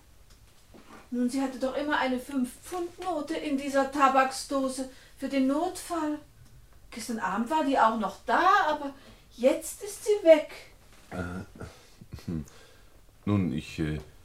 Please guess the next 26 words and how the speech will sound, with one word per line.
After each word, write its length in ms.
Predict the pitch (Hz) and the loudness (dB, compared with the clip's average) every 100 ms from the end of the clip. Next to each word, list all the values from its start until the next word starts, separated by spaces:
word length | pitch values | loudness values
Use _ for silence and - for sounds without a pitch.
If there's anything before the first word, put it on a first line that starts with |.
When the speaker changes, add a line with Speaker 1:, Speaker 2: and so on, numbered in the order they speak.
| - - - - - | -20 -20 -20 -20 -14
Speaker 2:
ich 140 | - | -6
war 120 | 87 85 | 0 0
ein 100 | 80 | 0
bisschen 300 | 82 - 82 | -2 -2 0
knapp 280 | 98 92 | 0 0
an 160 | - 85 | 0 4
Bargeld 420 | 110 123 95 85 | 6 6 4 2
und 280 | 85 80 - - - - - - - - | 0 -2 -6 -16 -20 -20 -20 -20 -18 2
da 140 | 107 | 4
sagte 240 | 104 139 131 | 6 6 4
sie 120 | 131 | 4
mir, 200 | 135 135 - - | 4 2 -2 -6
ich 120 | 101 | 2
könne 160 | 135 | 4
mir 80 | 131 | 4
das 160 | 127 - | 4 6
Geld 220 | 147 131 | 4 4
ruhig 240 | 131 127 | 0 0
für 220 | - 127 - | 0 0 2
ein, 240 | 120 120 | 2 2
zwei 180 | - 120 | 2 2
Tage 240 | 110 123 123 | 4 4 4
leihen, 380 | 143 127 90 | 4 4 2
bis 120 | 78 - | 0 -2
Speaker 1:
Frank! 160 | 254 | -2
Speaker 2:
ich, 360 | - 539 440 - | -2 -4 -8 -12